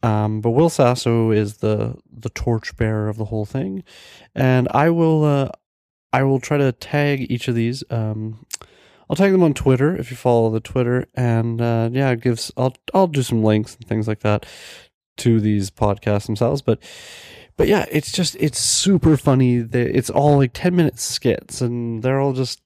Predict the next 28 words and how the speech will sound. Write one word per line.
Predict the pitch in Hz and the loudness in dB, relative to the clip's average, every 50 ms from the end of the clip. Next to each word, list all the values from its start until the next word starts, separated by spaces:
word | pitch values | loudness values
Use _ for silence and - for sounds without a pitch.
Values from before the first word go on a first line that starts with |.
| _ - - | _ -10 -8
I | - 113 117 | -6 -4 -4
don't | 113 117 | -2 -2
know | 110 113 | 0 0
how | 107 104 | 0 -2
to | |
describe | 98 - - - 104 101 101 - | -2 -4 -4 -4 -2 -2 -2 -4
it, | 113 110 | -6 -4
but, | - - 120 113 | 0 0 2 2
like, | 104 120 117 - - - _ _ _ - | 2 0 -2 -2 -6 -16 _ _ _ -8
it's | - 147 - - | -8 -8 -8 -10
just | - - - 170 170 - - - | -8 -4 -2 -2 -2 -4 -8 -4
hilarious | - 151 139 127 113 104 104 104 107 110 117 117 117 113 | 0 2 2 2 2 0 0 0 0 0 0 0 -2 -2
podcasting. | - - 107 104 101 - - 104 104 110 - - 110 107 - - - - - - - - _ _ - - | -2 -2 0 0 0 -2 -2 -4 -4 -4 -4 -6 -6 -6 -8 -12 -20 -20 -20 -20 -20 -20 _ _ -6 0
And | 131 127 123 123 123 123 123 123 120 117 110 - _ _ _ _ _ _ | 2 2 4 4 4 2 2 2 2 0 -2 -6 _ _ _ _ _ _
they're | 143 120 127 127 | -4 0 2 2
ten-minute | 123 - 147 170 175 175 170 165 151 131 - | 2 2 0 0 0 0 0 0 0 0 0
bits | - 127 120 117 - - | 0 0 0 0 -2 -4
in | 113 110 | -4 -2
the | 110 | -2
sense | 110 - 120 113 110 - | -2 0 0 0 0 -2
of, | 110 104 | -2 -2
like, | 104 104 104 - | -2 -2 -2 -2
they | 117 | -4
probably | - - 127 123 127 | -2 0 0 0 2
wouldn't | 131 135 131 127 | 0 -2 -2 -2
be | 123 131 | 0 0
as | 127 117 - | 0 0 -2
funny, | - _ - 151 139 131 123 117 113 | -6 _ -4 -2 0 0 0 0 -2